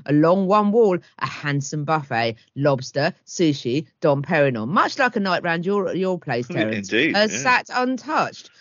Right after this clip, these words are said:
Speaker 1: Flo Rida, whose stage name honours his home state but is pronounced like Flo Rida, is fastidious about his physique. He is six-foot-three, two hundred and twenty pounds, again, like being at your house, Terence,
Speaker 2: Mm.
Speaker 1: and often travels with a trainer,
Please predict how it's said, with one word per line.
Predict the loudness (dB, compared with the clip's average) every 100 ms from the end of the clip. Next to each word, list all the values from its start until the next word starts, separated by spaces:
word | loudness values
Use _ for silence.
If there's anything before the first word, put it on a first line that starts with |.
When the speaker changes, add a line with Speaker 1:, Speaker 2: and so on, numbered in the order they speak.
| _
Speaker 1:
Flo | -2 2
Rida, | 4 2 0 -4 -8 -10 -10
whose | -10
stage | -8 -8 -8
name | -8 -8
honours | -8 -8 -8
his | -8
home | -8 -6
state | -4 -4
but | -4
is | -6
pronounced | -6 -4 -4 -6
like | -8 -10
Flo | -8 -4
Rida, | -2 0 0 -2 -4 -8 -2
is | -2 0
fastidious | -2 -2 -2 0 0 -2
about | -4 -4 -4
his | -6
physique. | -8 -12 -6 -6 -6 -12 _ -2
He | 0
is | 0
six-foot-three, | -2 -2 -2 0 0 0 0 2 2 -2 -6 _
two | 0 2 2
hundred | 2 2 2 -2
and | -8
twenty | -2 -2 -2 -4 -6
pounds, | -2 -2 -4
again, | -4 0 2 4
like | 2 2
being | 0 0 -2
at |
your | -4 -4
house, | -6 -8
Terence, | -8 -8 -6
Speaker 2:
Mm. | -6
Speaker 1:
and | -2
often | -4 -2 -8
travels | -2 -2 -2 -4
with | -6
a | -6
trainer, | -6 -2 0 -2